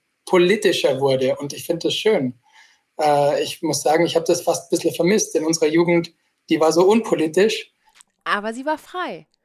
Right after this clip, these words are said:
Speaker 2: Und nimmt es nicht eigentlich den Kids, den Snowboardern von morgen, diese Freiheit und Naivität weg, wenn man denen total die schwere Kost hinlegt, anstatt dass man sagt, "Hey, Gaudi, Berg, Spaß"?
Speaker 1: Boah, war die so frei?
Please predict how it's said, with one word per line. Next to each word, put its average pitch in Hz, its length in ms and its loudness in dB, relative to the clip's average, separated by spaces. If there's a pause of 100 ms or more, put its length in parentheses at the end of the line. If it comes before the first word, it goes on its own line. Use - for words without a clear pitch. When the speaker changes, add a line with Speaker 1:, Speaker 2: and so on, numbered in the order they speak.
(240)
Speaker 2:
Und 214 220 -8
nimmt 277 240 -4
es 247 140 -10
nicht 285 260 -4
eigentlich 262 320 -6
den 226 220 -10
Kids, - 340 -8
den 226 100 -14
Snowboardern 247 460 -4
von 208 160 -12
morgen, 214 480 -2
diese 202 400 -6 (240)
Freiheit 233 460 -4
und 220 80 -10
Naivität 190 720 -8
weg, 349 340 -8
wenn 208 120 -8
man 208 100 -4
denen 208 160 -6
total 226 320 -6
die 233 100 -8
schwere 208 300 -4
Kost - 340 -8
hinlegt, 277 360 -8
anstatt 208 400 -6
dass 214 160 -8
man 196 120 -6
sagt, 190 380 -4 (580)
"Hey, 208 460 -6
Gaudi, 214 400 -2
Berg, 202 480 -4
Spaß"? 220 680 -10 (560)
Speaker 1:
Boah, 131 300 0
war 131 140 -4
die 160 80 -2
so 147 160 -2
frei? 151 560 -4